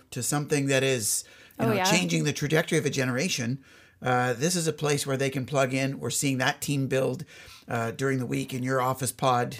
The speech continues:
Speaker 1: Almost every week we see more people there.
Speaker 2: Oh,
Speaker 1: So,
Speaker 2: yeah,
Speaker 1: uh,
Speaker 2: absolutely.
Speaker 1: that's
Speaker 2: Takes
Speaker 1: a
Speaker 2: a
Speaker 1: great,
Speaker 2: village.
Speaker 1: that's a great place to, to plug in as well.
Speaker 2: Yeah.
Speaker 1: Uh, any common, I know these are different roles, so certainly,
Speaker 2: Mm-hmm.
Speaker 1: you know, the, the singing or tech or small group leading or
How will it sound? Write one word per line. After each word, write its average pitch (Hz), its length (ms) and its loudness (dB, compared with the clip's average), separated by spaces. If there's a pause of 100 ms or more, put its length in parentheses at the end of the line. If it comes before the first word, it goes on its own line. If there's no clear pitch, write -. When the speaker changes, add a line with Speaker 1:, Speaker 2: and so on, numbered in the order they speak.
(140)
Speaker 1:
Almost - 260 -10
every 120 160 -6
week 107 200 -6
we - 40 -8
see 110 160 -6
more 107 220 -6
people 113 260 -6
there. 90 200 -4
Speaker 2:
Oh, 196 60 4
Speaker 1:
So, 233 80 4
Speaker 2:
yeah, 190 380 2
Speaker 1:
uh, - 40 -4
Speaker 2:
absolutely. 202 420 0
Speaker 1:
that's - 140 0
Speaker 2:
Takes 233 160 2
Speaker 1:
a 254 40 2
Speaker 2:
a - 20 2
Speaker 1:
great, - 60 4
Speaker 2:
village. 180 320 0
Speaker 1:
that's 135 220 -2
a 139 60 -2
great 135 240 -2
place 123 280 -4
to, 123 140 -2
to 110 140 -10
plug 123 260 -4
in 117 100 -4
as 107 140 -6
well. 110 220 -4 (280)
Speaker 2:
Yeah. 254 380 -4
Speaker 1:
Uh, 127 220 2 (100)
any 202 280 2
common, 147 580 0
I 143 60 2
know 156 140 2
these 135 200 -4
are 117 80 -4
different 123 400 -4
roles, 117 500 4
so 101 320 -2
certainly, 214 520 2 (180)
Speaker 2:
Mm-hmm. - 80 -10
Speaker 1:
you 117 80 -8
know, 107 280 -6
the, 101 100 -12 (400)
the - 60 -16
singing 110 640 -4
or 101 160 -8
tech 110 500 -6
or 101 260 -6 (200)
small - 300 -2
group 107 220 -8
leading 107 360 -4
or 107 400 -4